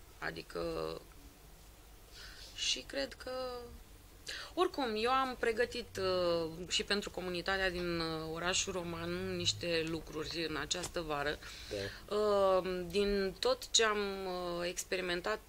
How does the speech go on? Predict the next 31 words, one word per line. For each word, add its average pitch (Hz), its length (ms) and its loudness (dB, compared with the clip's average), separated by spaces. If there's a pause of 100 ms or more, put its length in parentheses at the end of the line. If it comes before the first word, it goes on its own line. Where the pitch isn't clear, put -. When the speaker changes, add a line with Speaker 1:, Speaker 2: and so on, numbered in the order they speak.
Speaker 1:
uh, 185 280 2
la 175 120 2
seminarii, 180 580 0
la 170 100 0
Festivalul 180 520 -4
de 180 100 -4
la 160 160 -2
Cluj 185 320 -4 (520)
și - 220 2
în 180 160 0
toate 208 260 0
întâlnirile 190 640 -2
pe 180 80 -4
care 170 260 -2
le 160 140 -4
am 170 320 -2
sau, 156 440 0 (200)
mm, 143 520 -8
comunicările 170 720 0
pe 147 140 -6
care 165 220 0
le 165 80 -2
am, 165 240 -2
fie 175 240 -4
telefonice, 170 720 -4
fie 165 220 -6
pe 165 100 -6
mail, 165 320 2 (340)
cu - 100 -10
diverse 170 760 -2
persoane, 160 720 0